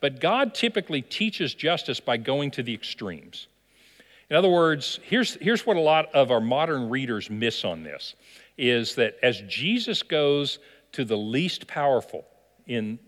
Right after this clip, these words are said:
the society, and as Deuteronomy talks about the least powerful, sometimes we think God only cares about the least powerful. That's not true at all. I mean, that's more a postmodern idea of power, is the only people being oppressed here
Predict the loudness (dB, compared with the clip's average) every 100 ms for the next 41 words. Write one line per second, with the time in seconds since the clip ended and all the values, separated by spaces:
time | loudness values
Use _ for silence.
0 | -12 -8 -6 -4 0 0 -2 -6 -16 -20
1 | _ -4 -2 -2 -4 -2 0 2 2 2
2 | 2 -2 -6 -12 -4 0 0 -2 -2 -2
3 | 0 -4 -6 -4 -4 -4 -10 -4 0 2
4 | 2 0 -8 -8 -14 -20 _ -6 -2 2
5 | 2 2 0 0 0 -2 -2 -2 0 0
6 | 0 -6 -20 _ -18 0 4 6 6 4
7 | 0 -14 _ -2 0 0 -2 -4 -10 -4
8 | 2 4 2 -2 -6 0 2 2 -2 -6
9 | -6 -4 -8 -8 -14 -18 _ 0 2 2
10 | 0 -12 -16 -20 _ _ _ 2 4 2
11 | 0 0 2 2 2 -2 -6 -18 _ _
12 | _ 0 4 6 6 6 6 6 4 0
13 | 0 2 4 4 0 0 -2 -6 0 0
14 | 2 -2 -8 -8 0 2 2 0 -4 -2
15 | -2 -4 -4 -2 -2 -2 -8 -10